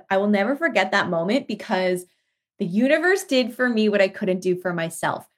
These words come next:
I was going to quit and I was so scared to do that. But it's like the universe had to give me that push. And I'll never forget that moment when my boss called me into that meeting and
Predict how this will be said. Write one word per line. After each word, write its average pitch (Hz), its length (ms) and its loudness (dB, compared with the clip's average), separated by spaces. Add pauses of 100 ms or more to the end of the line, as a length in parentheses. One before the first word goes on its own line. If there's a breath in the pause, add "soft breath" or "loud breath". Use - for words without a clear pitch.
(400)
I 214 120 6
was 226 460 4
going 277 300 2
to 277 100 -2
quit - 340 2
and 196 80 0
I 190 60 2
was 208 180 -2
so 247 280 -2
scared 240 440 -4
to 208 100 -10
do 208 300 -2
that. 160 460 2 (440 soft breath)
But 208 360 6
it's 214 120 0
like 214 160 2
the 220 80 0
universe 233 520 0
had 220 200 -2
to 214 60 -2
give 196 340 -2
me 208 120 2
that 196 320 2
push. 208 600 -2
And 185 520 0 (260)
I'll 208 140 4
never 208 280 4
forget 208 440 2
that 185 220 2
moment 185 640 0
when 180 640 0 (360 soft breath)
my 185 180 4
boss 180 360 2
called 190 260 2
me 180 140 -2
into 185 220 -4
that 175 240 0
meeting 185 400 0
and 170 220 -6